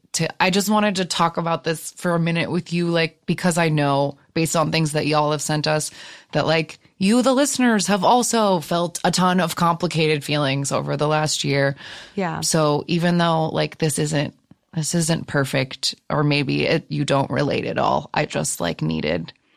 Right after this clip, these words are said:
Speaker 1: I don't know. I just want y'all to know that it's hard. It's hard. Losing people is hard. And, like,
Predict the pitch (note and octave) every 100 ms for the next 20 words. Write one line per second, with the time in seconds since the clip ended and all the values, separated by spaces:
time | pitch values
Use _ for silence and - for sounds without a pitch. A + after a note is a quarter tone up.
0 | _ - - - - _ - B3 C4 C#4
1 | C4 B3+ - B3+ B3 A#3 G#3+ G3 F#3 F#3
2 | F3+ F3+ - D#3 D#3 D3+ C#3+ - - D#3
3 | - C#3+ C3+ B2 C#3+ - - - _ D#3+
4 | D#3 D#3 D#3 D#3+ D3+ D3+ D3 - C#3 C3+
5 | C3+ C3+ C3+ _ _ _ _ _ _ _
6 | _ _ - D3 C#3 C3+ C3+ -